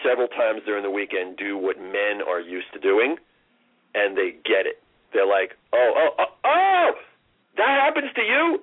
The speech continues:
I could never do what you're doing. I understand more about why guys are not coming over to me in bars." You know,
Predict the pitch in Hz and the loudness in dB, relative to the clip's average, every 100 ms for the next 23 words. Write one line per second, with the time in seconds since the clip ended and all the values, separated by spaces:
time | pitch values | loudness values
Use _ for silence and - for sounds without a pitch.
0 | - 139 143 - 139 139 156 233 302 311 | 0 2 2 0 -4 -2 -2 0 2 0
1 | 247 247 233 214 165 180 170 170 113 - | 0 2 2 2 0 -2 2 2 0 -4
2 | _ _ _ _ - 180 214 190 175 - | _ _ _ _ 0 2 2 2 0 0
3 | 160 151 143 131 127 123 120 120 175 175 | 0 2 2 2 4 4 2 4 2 4
4 | 151 139 135 123 120 110 110 - 107 104 | 4 2 2 0 0 -2 -2 -2 -4 -2
5 | 98 95 90 85 80 - - - - - | -2 -4 -8 -6 -8 -8 -16 -20 -20 -20
6 | - - - 98 92 90 | -20 -20 -6 0 2 0